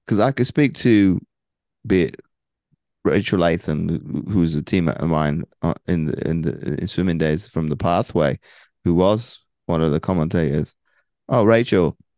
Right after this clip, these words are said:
if roles were reversed and you had the opportunity to compete and not commentate, would you take it? Yeah, I bet your arm off. So I was like, "I know I made the right decision," 'cause, like,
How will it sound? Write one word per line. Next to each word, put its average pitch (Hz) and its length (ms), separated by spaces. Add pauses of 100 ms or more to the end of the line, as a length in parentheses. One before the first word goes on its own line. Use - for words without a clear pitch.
(840)
if 113 280 (200)
roles 143 380
were 143 240
reversed 104 680 (520)
and 101 160
you 110 80
had 110 140
the 110 80
opportunity 104 640
to 92 320
compete 107 520
and 92 120
not 95 200
commentate, 104 640 (120)
would 92 160
you 92 80
take 90 300
it? - 160 (300)
Yeah, 76 120
I - 20
bet 71 200
your 71 120
arm 71 200
off. 65 220 (640)
So 113 120
I 95 40
was 92 120
like, 90 120
"I 110 120
know 113 180
I 110 80
made 95 200
the 85 120
right 85 200
decision," 98 480
'cause, 87 240
like, 87 300